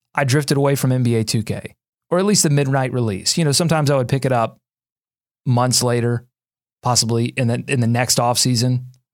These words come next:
just to kinda toy around with it. But then somebody turned me on to this, this, uh, Nintendo Switch. And let me tell you, it's, it's made gaming fun again for me as an adult.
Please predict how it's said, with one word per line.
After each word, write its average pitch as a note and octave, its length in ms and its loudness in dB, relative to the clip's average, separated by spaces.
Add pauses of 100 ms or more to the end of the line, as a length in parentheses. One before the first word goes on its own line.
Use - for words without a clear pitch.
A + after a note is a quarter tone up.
just A#2 140 -6
to - 60 -6
kinda B2 180 0
toy B2+ 220 0
around A#2 320 0
with A#2+ 140 0
it. - 120 -6 (1700)
But C#3 60 -2
then B3 120 0
somebody C4 280 4
turned G3+ 260 2
me E3 100 2
on E3+ 140 2
to D3 60 0
this, C3+ 280 0
this, C#3 380 2
uh, A#2 180 0
Nintendo C#3+ 840 0
Switch. - 680 0 (800)
And C#3 80 -2
let G#3+ 100 2
me C4+ 80 2
tell F#3+ 200 2
you, G#2 240 -2
it's, - 500 0 (120)
it's E3 200 -2
made G3+ 580 2 (720)
gaming F3 640 2 (100)
fun D3+ 300 0
again G2 420 -4 (100)
for - 180 -2
me G2+ 360 -4 (200)
as A#2+ 180 0
an A#2+ 80 0
adult. G#2 460 -4